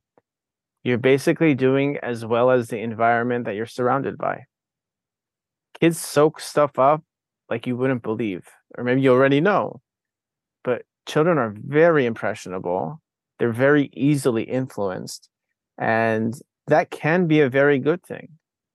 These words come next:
I like to be optimistic about it, that when you surround children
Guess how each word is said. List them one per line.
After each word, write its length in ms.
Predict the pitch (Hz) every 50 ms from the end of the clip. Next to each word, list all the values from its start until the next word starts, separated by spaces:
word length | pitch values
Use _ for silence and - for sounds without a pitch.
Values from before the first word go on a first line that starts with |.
| _ _
I 120 | 117 117
like 240 | 117 123 123 123 _
to 100 | - 120
be 180 | - 127 120
optimistic 680 | 120 120 117 _ - 127 127 131 131 - - - 117 -
about 320 | 104 95 92 85 85 95
it, 140 | 101 - - _ _ _ _ _ _ _ _ _ _ -
that 140 | 101 104
when 140 | 110 117 120
you 80 | 120 117
surround 560 | - - - 123 120 120 117 131 143 143 135
children 640 | - - 120 120 110 107 98 92 92 104 135 156